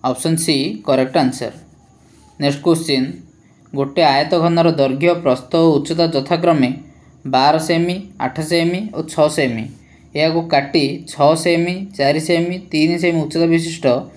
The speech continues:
ଆୟତଘନମାନଙ୍କରେ ପରିଣତ କରାଗଲା। ତେବେ ଅତିବେଶୀରେ କେତୋଟି ଛୋଟ ଆୟତଘନ ମିଳିବ?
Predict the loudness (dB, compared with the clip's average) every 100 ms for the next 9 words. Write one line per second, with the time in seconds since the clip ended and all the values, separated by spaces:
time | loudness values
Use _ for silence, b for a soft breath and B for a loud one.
0 | B B B -2 0 2 2 2 2 2
1 | 2 2 2 2 0 2 0 2 4 4
2 | 4 0 -8 B B B -6 0 0 2
3 | 2 2 0 -4 -4 -2 -2 -2 -4 0
4 | 4 4 2 0 -2 0 0 0